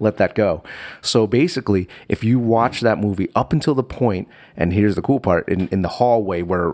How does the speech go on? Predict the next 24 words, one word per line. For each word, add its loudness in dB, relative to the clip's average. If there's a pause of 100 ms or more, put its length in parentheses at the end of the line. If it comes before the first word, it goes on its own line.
where 0
John -2
Connor's -2
running 0
away 0
from -2 (300)
the -2 (180)
Arnold 0 (160)
Terminator, -2 (540)
and 0
then 0 (380)
on 2
the 2
other 2
end 2
of -4
the -4
hall 0
comes, -2
uh, 0
the -6
T 0
one 0
thousand, 0